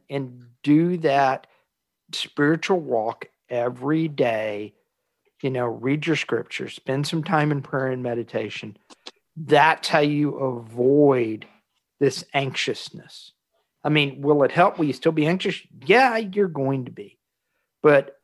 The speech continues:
but I think it helps at a minimum with the degree of it as you look into, because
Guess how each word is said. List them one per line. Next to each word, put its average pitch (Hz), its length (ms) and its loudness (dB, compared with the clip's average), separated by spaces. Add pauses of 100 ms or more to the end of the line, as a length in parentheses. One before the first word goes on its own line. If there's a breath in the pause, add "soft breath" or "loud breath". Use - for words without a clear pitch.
but 147 160 2
I 135 100 6
think 156 360 0
it 151 180 2
helps 185 460 0
at 151 80 4
a 139 80 4
minimum 160 640 0 (420)
with - 220 -4
the 151 100 0
degree 120 640 -8
of - 80 -20 (100)
it - 60 -20 (600)
as 127 160 -2
you 120 80 -6
look - 280 -12
into, - 360 -14 (800)
because 135 360 0